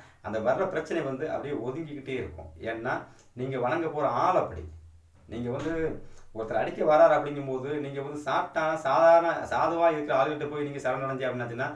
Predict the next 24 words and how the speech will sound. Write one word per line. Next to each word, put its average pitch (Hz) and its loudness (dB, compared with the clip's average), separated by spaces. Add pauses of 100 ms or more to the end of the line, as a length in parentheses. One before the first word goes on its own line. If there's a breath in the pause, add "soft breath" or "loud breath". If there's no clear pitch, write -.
(340 loud breath)
அந்த, 127 -2 (880)
அங்கிருந்து 131 -2
உங்களை 151 0
அடிக்க 156 -4
வர்றவன் 151 -2 (200)
உங்களுக்கு 127 -6
எவன் 151 0
சரண-, 143 0
சரணாகதி 151 0
கொடுத்தானோ 139 -2
அவனையும் 147 -2
அடிப்பான், 127 -6
உங்களையும் 120 -8
அடிப்பான். - -14 (880 soft breath)
ஆனா, 101 -2 (400 loud breath)
நீங்க 135 -6
சரணடைஞ்ச 170 0
ஆள் 170 4
வந்து 156 -4
ஆக்ரோஷமான 147 -4
ஆளு, 127 -2
வீரமான 151 -2
ஆளா 131 0
இருந்துச்சுன்னா, 127 -4